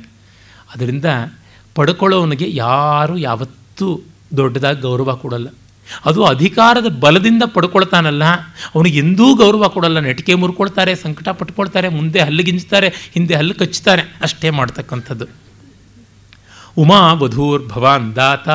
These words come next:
ಯಾಚಿತಾರೈಮೇ ವಯಂ ವರಶಂಭುರಲಂ ಹ್ಯೇಷ ತತ್ಕುಲೋದ್ಭೂತ ಯೇ ವಿಧಿ." ಇಂಥ ಕಾಂಬಿನೇಷನ್ನು. ಇದನ್ನು ಹೇಳ್ತಾ ಇದ್ದಾನೆ.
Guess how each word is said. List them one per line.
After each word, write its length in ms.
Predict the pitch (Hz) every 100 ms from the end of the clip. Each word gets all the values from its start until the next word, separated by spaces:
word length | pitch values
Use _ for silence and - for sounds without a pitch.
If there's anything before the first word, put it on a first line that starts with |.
| 160
ಯಾಚಿತಾರೈಮೇ 1040 | 135 120 123 190 147 139 139 175 190 156 160
ವಯಂ 540 | 139 135 143 143 151 - - - -
ವರಶಂಭುರಲಂ 1160 | 151 196 - 160 160 143 147 127 147 139 123 - - -
ಹ್ಯೇಷ 380 | 151 139 151 170 160 165 - -
ತತ್ಕುಲೋದ್ಭೂತ 920 | 143 - 185 143 139 127 120 147 180
ಯೇ 320 | 190 151 160
ವಿಧಿ." 480 | 151 135 143 143 143 - - - - - _ _ _ _ _ 135
ಇಂಥ 200 | 151 208 220
ಕಾಂಬಿನೇಷನ್ನು. 720 | 143 139 160 143 127 131 120 - - _
ಇದನ್ನು 220 | 131 139 123
ಹೇಳ್ತಾ 280 | 139 160
ಇದ್ದಾನೆ. 340 | 156 135 123